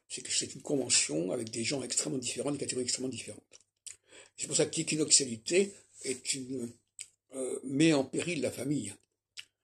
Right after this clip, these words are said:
parce que, euh, ça met en évidence les contradictions, les tensions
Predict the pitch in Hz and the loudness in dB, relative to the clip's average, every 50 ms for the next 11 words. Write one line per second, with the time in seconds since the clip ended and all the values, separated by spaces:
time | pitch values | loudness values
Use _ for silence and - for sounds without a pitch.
0 | _ _ _ - 110 110 - - - 147 135 127 - - 127 120 117 117 117 - | _ _ _ -4 -2 -2 -2 0 2 4 4 4 4 2 0 -2 -4 -4 -6 -8
1 | - - - _ _ - - - - 127 147 151 139 135 131 120 127 131 120 147 | -12 -18 -20 _ _ -6 -2 -2 2 4 4 6 6 6 4 2 2 -2 0 2
2 | 156 160 160 - - - - - 131 - - 127 110 110 - - - - 151 151 | 2 4 2 2 0 -2 -4 -6 -4 -4 -4 -4 0 4 6 6 6 6 4 2
3 | 156 160 143 117 120 - 131 117 - - - - 147 147 147 151 | 2 2 2 0 -2 -4 -4 0 2 2 2 2 2 -2 -4 -4